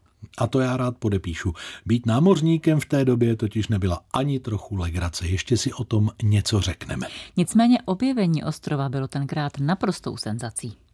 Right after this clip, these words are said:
Speaker 1: Pomyslný trůn v síni slávy objevitelských námořních výprav si sice už navždy ukořistil Kryštof Kolumbus, ale přátelé, upřímně, kdo ví, jak by to s Kolumbem bylo,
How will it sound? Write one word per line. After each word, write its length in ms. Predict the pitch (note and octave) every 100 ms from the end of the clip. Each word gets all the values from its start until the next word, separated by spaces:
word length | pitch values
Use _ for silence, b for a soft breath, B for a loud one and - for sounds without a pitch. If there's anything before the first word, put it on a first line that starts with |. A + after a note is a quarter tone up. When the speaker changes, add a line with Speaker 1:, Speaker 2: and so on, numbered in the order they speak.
| _ B B B
Speaker 1:
Pomyslný 640 | - C#3 G3 G3+ G3 F3
trůn 420 | A2+ C3 G3 G#3+ E3+
v 60 | -
síni 340 | D#3+ E3+ E3
slávy 440 | - C3+ D#3 E3 -
objevitelských 840 | B2+ D3 E3 D#3+ D#3+ D3+ E3+ A#2+
námořních 640 | A#2 A2+ D3+ E3 D#3 B2 G#2
výprav 380 | D3 D#3 D#3 -
si 120 | B2
sice 300 | - A#2 C3+
už 180 | A#2 -
navždy 500 | G2 C3 C#3 D#3 E3
ukořistil 680 | D#3 F3 D#3+ D#3 - E3+ D#3+
Kryštof 540 | - C#3 - C3+ G#2
Kolumbus, 720 | - G2 G2 G2 A#2 E3+ - -
ale 200 | A#2 A2
přátelé, 560 | - B2+ D#3+ F#3 C3+ G#2+
upřímně, 520 | A#2+ - E3 C3 G2+ B B B -
kdo 280 | G2 G#2+ F3+
ví, 200 | G#3 G3+
jak 180 | E3+ D3+
by 120 | D#3
to 140 | D3+
s 60 | -
Kolumbem 540 | - C3 B2+ G2 E2+
bylo, 400 | E2+ G#2 C3 F3